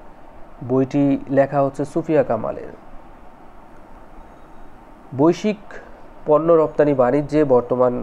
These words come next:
বিশ্বে শীর্ষ দেশ চীন। পণ্য রপ্তানির পরিমাণ দুই লাখ ঊনপঞ্চাশ হাজার নয়শো কোটি ডলার বৈশ্বিক পণ্য রপ্তানি বাণিজ্যের প্রায়, যেটি তেরো দশমিক দুই শূন্য শতাংশ। দ্বিতীয় শীর্ষ দেশ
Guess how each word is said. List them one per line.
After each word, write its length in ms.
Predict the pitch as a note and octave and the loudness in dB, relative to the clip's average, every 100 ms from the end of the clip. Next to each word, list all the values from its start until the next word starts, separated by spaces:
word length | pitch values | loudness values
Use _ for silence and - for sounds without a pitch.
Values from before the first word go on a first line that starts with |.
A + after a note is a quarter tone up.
| A2+ - - - | -10 -18 -20 -12
বিশ্বে 300 | B2 D3+ - A#2+ | -4 -2 -2 -6
শীর্ষ 300 | - D3 - | -6 -8 -4
দেশ 340 | D3+ C3+ C#3 C#3+ - - - | 2 4 4 2 -12 -18 -10
চীন। 240 | A#2+ B2+ F3+ - - - - - | -4 -2 -4 -8 -16 -18 -20 0
পণ্য 220 | C#3 C#3 C#3 | 2 4 6
রপ্তানির 480 | C3+ B2+ C3+ C3+ C3 | 4 4 2 0 0
পরিমাণ 400 | E3+ E3+ E3 B2+ A2+ A2+ A2 | 0 4 4 2 0 -8 -4
দুই 180 | C#3 D#3 | -2 0
লাখ 300 | D3 D3 C#3+ - - - - - | 2 2 2 -4 -18 -20 -16 -4
ঊনপঞ্চাশ 580 | D3 D3+ D3 C#3+ C#3 C#3+ | -2 0 0 0 0 -2
হাজার 320 | C#3+ C3+ C#3 C3 | -2 2 2 2
নয়শো 480 | C3 C3+ D3+ D3+ | 0 0 0 -2
কোটি 300 | D3+ C#3 B2+ A#2 | -8 -8 -6 -2
ডলার 380 | A#2 A#2+ A#2 A2 - - - - | 0 2 2 0 -10 -20 -16 -4
বৈশ্বিক 320 | C3 B2+ C#3+ - | -2 -2 -6 -4
পণ্য 200 | C3+ C3+ | -4 0
রপ্তানি 440 | C3 C3 - C3+ C3 | 2 2 0 -2 2
বাণিজ্যের 500 | B2+ C3 B2+ C3+ B2+ - | 2 0 0 -2 -2 0
প্রায়, 320 | D3 C3+ A2 G#2+ - | 0 0 -2 -8 -10
যেটি 280 | B2 A2 A#2+ A#2 - - - - | -10 -6 -6 -6 -10 -20 -16 2
তেরো 260 | C#3 C#3 | 4 4
দশমিক 460 | C#3 C3+ C3+ C3 C3 C3+ - B2+ | 2 -4 -4 -4 -6 -8 -12 -6
দুই 240 | C#3 E3 F3+ | -2 0 -2
শূন্য 380 | - C#3 A#2+ B2 B2 B2 | -4 -6 -6 -4 -4 -6
শতাংশ। 540 | - C#3+ B2+ A#2+ A2+ A2+ A#2+ - - - - - - - - | -4 -4 0 0 -2 -2 -4 -4 -12 -20 -20 -20 -20 -20 -8
দ্বিতীয় 280 | D3+ F3 A#3+ | -4 0 0
শীর্ষ 240 | - G#3 A#3 | 0 -2 0
দেশ 200 | G#3+ | 2